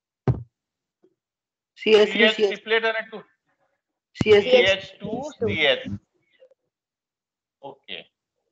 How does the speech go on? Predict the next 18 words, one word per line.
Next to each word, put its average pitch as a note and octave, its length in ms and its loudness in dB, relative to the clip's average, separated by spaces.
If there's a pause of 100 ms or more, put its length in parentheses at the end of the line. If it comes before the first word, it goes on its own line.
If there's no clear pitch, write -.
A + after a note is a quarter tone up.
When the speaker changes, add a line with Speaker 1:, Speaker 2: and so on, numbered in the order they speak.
(1900)
Speaker 2:
બરાબર? B3+ 460 0 (540)
સી F#3+ 80 -12
એચ G#3 360 -4
ટુ, B3 120 -14
સી B3+ 140 -12
એચ F#3 320 -4
થ્રી. - 140 -20 (580)
તો G3 100 -10
સી G#3+ 180 -10
એચ C4 220 0
ટુ, B3+ 100 -10
સી A#3 120 -14
એચ A#3 200 -4
થ્રી A#3 120 -8
હોય A3+ 280 2
તો G#3+ 140 -4
થ્રી G3 320 -8
એચ A3+ 200 2